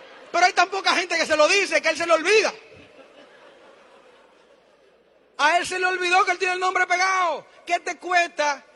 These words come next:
Lo, el primer contacto que yo hago con alguien es al tag del nombre, ¡fup! Y después a los ojos, ¿cómo tú estás, Martica?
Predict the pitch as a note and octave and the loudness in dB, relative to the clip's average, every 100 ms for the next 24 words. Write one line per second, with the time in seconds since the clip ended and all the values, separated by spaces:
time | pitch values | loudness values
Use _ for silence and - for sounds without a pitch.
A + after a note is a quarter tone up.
0 | _ B3+ D4+ D#4 D#4 D#4+ E4+ D#4+ G4+ F#4 | _ -4 -2 0 -4 -4 -6 -4 -4 -6
1 | E4+ F4 E4+ D#4+ D4+ D#4 D4 D4+ D4 C#4 | -4 -4 -6 -6 -4 -4 -6 -6 -6 -8
2 | C#4+ C#4+ B3+ C#4 C#4+ D4+ E4 F4 E4 A#3 | -8 -8 -8 -8 -6 -8 -6 -8 -6 -10
3 | - D#4+ E4+ C4+ A#3 A#3+ B3+ C4 D4+ D4+ | -8 -8 -8 -8 -8 -6 -4 -4 -4 -4
4 | A#3+ F3 A#3 A#3+ B3 C#4+ D4 B3 A#3+ G#3 | -4 -8 -12 -12 -10 -8 -6 -8 -10 -12
5 | E3+ | -14